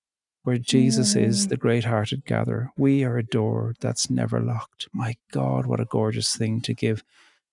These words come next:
Speaker 1: You know, you see here that a, a gift requested is a gift given, that somebody knew him to think he can give us something for us, and that a place of worship for one particular religion could be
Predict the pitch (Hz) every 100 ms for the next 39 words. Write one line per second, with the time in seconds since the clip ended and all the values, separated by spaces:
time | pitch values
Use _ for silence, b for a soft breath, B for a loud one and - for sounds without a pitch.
0 | _ - 156 135 117 120 123 123 - 131
1 | 120 120 123 131 131 120 107 - B B
2 | _ - 123 - 123 110 127 - - 113
3 | - - 127 - - 139 123 123 117 120
4 | 123 117 - - 123 123 120 - b b
5 | _ - 117 - 135 123 120 113 110 113
6 | 117 110 110 110 - 117 120 - 127 120
7 | 123 - 117 - 113 113 - 117 113 117
8 | - - 113 110 - - b b - 113
9 | 110 110 - - 113 - 127 110 - 120
10 | 123 - 110 117 120 - - - 113 117
11 | 120 120 123 123 - 113 110 110 120 113
12 | 101 - b b _ - 127 113 123 113
13 | 110 113 117